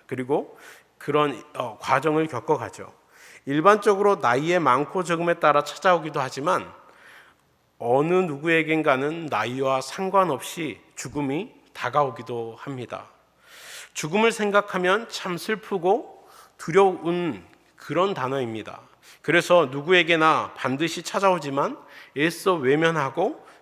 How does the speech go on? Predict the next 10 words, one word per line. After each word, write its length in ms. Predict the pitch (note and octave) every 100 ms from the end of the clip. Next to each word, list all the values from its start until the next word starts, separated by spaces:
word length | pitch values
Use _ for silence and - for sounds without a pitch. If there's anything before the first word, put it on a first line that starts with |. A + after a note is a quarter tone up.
| -
피하는 600 | - A3 G3+ F#3 C3 G2+ - -
그런 340 | - C#3+ F3+
단어가 400 | C#3+ A#2 B2+ B2+
바로 480 | A2+ G#2+ D3 G2 - - -
죽음입니다. 760 | - B2 C3+ D#3 A2+ G#2 F#2+ - - _ _ - - - - _
기독교 400 | - D#3+ G#3+ A3+
신앙에서는 840 | A3+ A#3+ G#3+ G#3 G3 G3 F#3+ G3 D3
이 240 | E3+ E3
죽음과 960 | - - C3+ E3 G3+ G3 F#3 F3 F3 E3+
같지만 720 | - C3+ - G3+ D#3+ D#3+ G#2+